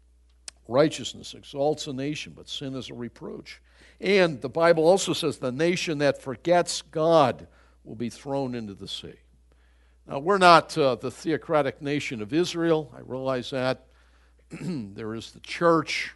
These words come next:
We're spiritual Israel in that sense. Abraham is our father. But we have received a great legacy in this land, uh, America. You read some of the founding documents. They're incredible.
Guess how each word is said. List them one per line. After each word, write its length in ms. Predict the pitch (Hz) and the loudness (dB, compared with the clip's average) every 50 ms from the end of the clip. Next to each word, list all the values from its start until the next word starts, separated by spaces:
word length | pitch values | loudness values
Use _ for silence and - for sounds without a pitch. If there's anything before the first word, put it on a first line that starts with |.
| _ _ _ _ _ _ _ _ - | _ _ _ _ _ _ _ _ -20
We're 180 | - - - - | -20 -18 -16 -14
spiritual 840 | - - - - - 175 160 160 156 139 - - 165 143 120 123 - | -12 -14 -14 -10 -4 -2 0 0 0 0 -4 -6 -6 -6 -6 -6 -6
Israel 720 | - 151 160 151 - - 147 143 151 143 143 139 127 123 104 | -6 -6 -4 -4 -6 -8 -4 0 2 2 2 2 0 -2 -6
in 80 | 95 98 | -6 -4
that 200 | 127 147 135 - | -2 -2 -2 -2
sense. 520 | - - 143 131 127 123 117 - - - - | -6 -8 -6 -6 -8 -8 -10 -14 -16 -14 -10
Abraham 460 | 127 113 117 131 120 117 120 113 110 | -12 -10 -10 -10 -10 -8 -8 -8 -8
is 120 | 110 - - | -10 -10 -10
our 160 | 104 92 95 | -12 -12 -12
father. 580 | - - - 147 143 143 127 117 127 117 107 - _ _ _ _ _ _ _ _ _ _ | -14 -12 -8 0 2 2 2 2 0 -6 -6 -10 _ _ _ _ _ _ _ _ _ _
But 140 | - - 143 | -16 -14 -6
we 160 | 143 160 165 | 0 2 4
have 160 | 165 156 120 123 | 4 4 2 -2
received 480 | 117 107 - - - 170 165 151 120 | -10 -8 -8 -8 -6 -4 -6 -4 -4
a 60 | 117 | -6
great 360 | - - 156 165 165 160 165 135 | -8 -2 0 0 0 0 -2 -4
legacy 580 | 135 160 180 202 190 156 - - - 127 110 | 0 2 2 2 0 -4 -6 -6 -10 -10 -10
in 100 | 104 101 | -10 -10
this 260 | 101 101 92 - - _ | -10 -12 -12 -14 -16 _
land, 420 | 113 113 110 104 101 92 80 80 - - - - | -14 -12 -12 -10 -12 -12 -14 -18 -20 -20 -18 -14
uh, 40 | - 101 - - | -14 -14 -12 -12
America. 580 | 101 98 101 113 110 101 98 - _ - - - _ _ _ _ _ _ _ _ _ _ - | -12 -10 -8 -6 -6 -6 -6 -8 _ -18 -20 -20 _ _ _ _ _ _ _ _ _ _ -16
You 120 | 147 147 | -16 -12
read 240 | 147 147 170 175 - | -8 -8 -8 -6 -6
some 160 | - 143 120 | -8 -8 -8
of 60 | 104 | -8
the 80 | 98 90 | -10 -10
founding 500 | - - 147 131 131 120 110 101 90 82 - | -10 -10 -8 -6 -6 -6 -8 -10 -12 -8 -6
documents. 760 | 123 123 143 156 - - 113 92 80 76 - - - - - | -2 -2 -2 -2 -4 -6 -14 -14 -14 -16 -18 -16 -16 -16 -14
They're 160 | 64 82 95 | -14 -14 -14
incredible. 760 | 98 98 _ - - - 151 139 139 131 104 82 - - _ | -14 -16 _ -20 -12 -6 -4 -2 -2 -2 -4 -6 -12 -18 _